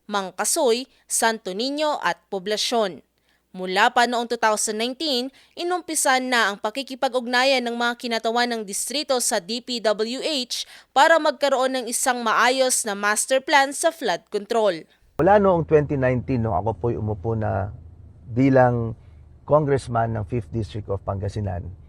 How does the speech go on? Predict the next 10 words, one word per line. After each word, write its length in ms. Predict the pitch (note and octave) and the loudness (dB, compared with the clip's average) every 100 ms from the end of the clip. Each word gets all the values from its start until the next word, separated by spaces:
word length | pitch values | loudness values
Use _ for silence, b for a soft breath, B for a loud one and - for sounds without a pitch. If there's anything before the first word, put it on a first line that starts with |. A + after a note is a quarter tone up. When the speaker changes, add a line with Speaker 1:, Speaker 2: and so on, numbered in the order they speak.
| - b b b b b - | -20 b b b b b -6
Speaker 2:
gusto 240 | C3 C3 E3 | 0 4 4
ko 80 | |
pong 240 | E3+ E3+ D#3+ | 4 4 4
makita 480 | F3 F3+ E3 C3 - | 4 6 10 10 8
kung 160 | C3+ | 2
ano 320 | C3 C3+ C#3 | 2 0 0
ang, 320 | - B2 B2 A#2+ | 0 0 0 2
ah, 480 | A2+ A2 G#2+ G2+ G2+ - - - - | 2 4 2 -2 -6 -12 -20 -18 -2
naging 480 | C3 C3 E3+ D#3+ C#3+ | 0 4 4 2 0
resulta 640 | B2+ C#3+ B2 - B2 G#2 | 0 2 0 4 4 4